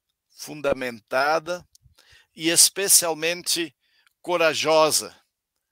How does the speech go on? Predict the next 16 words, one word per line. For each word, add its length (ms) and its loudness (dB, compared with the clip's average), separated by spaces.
de 180 -10
trabalho 720 0
pelo 260 -8
bem-estar 680 -4
do 100 -20
ser 300 -4
humano. 360 -10
E, 540 0
eh, 160 0
nessa 640 2
perspectiva, 880 -6
neste 380 -4
ano, 240 -6
nós 260 -6
pudemos 560 -10
olhar 500 -2